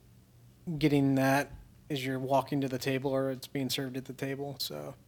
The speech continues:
just kinda let them know ahead of time. Then w-, once you're done in there, uh, you know, they, or d-, also in there is when they go over the, uh, champagne pairing,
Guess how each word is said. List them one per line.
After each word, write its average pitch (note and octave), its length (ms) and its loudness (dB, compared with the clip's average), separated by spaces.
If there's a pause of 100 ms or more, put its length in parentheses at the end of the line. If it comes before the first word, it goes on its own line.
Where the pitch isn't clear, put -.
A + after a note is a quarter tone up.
(960)
just - 120 -8
kinda C3+ 140 -4
let C3 160 -2
them C3 120 -4
know C3 120 -2
ahead B2+ 180 -6
of B2+ 60 -6
time. C3+ 280 -8 (500)
Then E3 140 4
w-, E3+ 160 0 (240)
once F3+ 280 4
you're F3 80 4
done D#3+ 240 6
in D#3 100 4
there, D3+ 380 4
uh, C3+ 360 0 (360)
you C#3+ 100 -4
know, C#3 140 -2
they, C3 220 -4 (140)
or C3+ 260 -2 (1040)
d-, E3+ 120 -4 (200)
also F3 300 6
in D#3+ 60 6
there D#3+ 160 6
is D3 100 4
when D3+ 100 4
they D3 120 2
go D3 140 4
over D3 220 4
the, C#3 220 0
uh, B2+ 140 2
champagne C#3+ 560 -2
pairing, C#3 440 -2